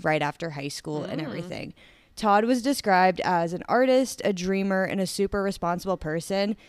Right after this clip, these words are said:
Speaker 1: And Annette was similar. She was studying computer science at Hocking College, so just a
Speaker 2: <gasps>
Speaker 1: nearby community
Speaker 2: Smart.
Speaker 1: college.
Speaker 2: Smart girly.
Speaker 1: I know.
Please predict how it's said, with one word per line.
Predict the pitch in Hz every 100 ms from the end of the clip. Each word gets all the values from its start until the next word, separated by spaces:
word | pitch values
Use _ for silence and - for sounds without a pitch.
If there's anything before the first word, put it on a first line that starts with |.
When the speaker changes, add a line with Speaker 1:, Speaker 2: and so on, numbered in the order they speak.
| - _
Speaker 1:
And | 226
Annette | 233 233 240
was | 320
similar. | - 196 202 220 220
She | -
was | 214
studying | 226 220 220 226
computer | 233 220 208 190
science | - 165 165 180 190
at | 170
Hocking | 165 180 185 180
College, | 156 156 165 160
so | 190
just | 180 -
a |
Speaker 2:
<gasps> | 175 160
Speaker 1:
nearby | 160 156 185
community | 170 170 381
Speaker 2:
Smart. | 381 247
Speaker 1:
college. | 175 185 196 196 -
Speaker 2:
Smart | - 247 226
girly. | 208 339 220 -
Speaker 1:
I | 185 190
know. | 196 196 254 427 339 214 190 175